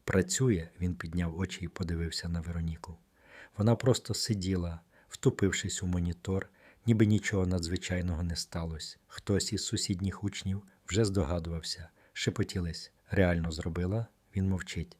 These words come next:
«Та ну, не може бути». І тоді один хлопець, Влад, що сидів перед нею, нахилився, обернувся і запитав: «Ти сама написала?» Вероніка повернулась до нього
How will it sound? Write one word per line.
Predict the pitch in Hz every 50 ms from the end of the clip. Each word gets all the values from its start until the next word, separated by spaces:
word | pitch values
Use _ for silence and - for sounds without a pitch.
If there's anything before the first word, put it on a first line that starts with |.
| _ - - _ _
«Та | - - 113
ну, | 113 117 120
не | 117 123 135
може | 139 139 131 107 104 101
бути». | 92 90 92 92 - - 85 82 - - _ _ _ _ _
І | - 110
тоді | - - 107 92 98
один | 92 90 85 95 98 92
хлопець, | - - - 98 - - 98 82 - - - - _ _ _ _ _ _ _ -
Влад, | - 92 90 90 92 101 95 - - _ _ _ _ _
що | _ - - - 107
сидів | - - 107 92 95 98 90
перед | - - 87 90 82 87
нею, | 87 87 87 87 92 98 - - _ - _ _ -
нахилився, | 110 104 - - - 95 92 92 95 92 - - - 101 101 - - _ _
обернувся | - 104 87 90 90 87 87 90 92 87 - - - 98
і | 95
запитав: | 85 82 90 82 - 85 - - 85 80 78 - - _ _ - - - _ _
«Ти | - - 104
сама | - - 101 92 95 107
написала?» | 113 113 104 - 110 - - - 120 120 120 110 107 107 - _ _ - - - _ _ -
Вероніка | 123 123 113 101 98 95 90 - -
повернулась | - - 92 87 95 95 98 95 92 92 95 95 90
до | 87 92 90
нього | 85 85 85 76 78 82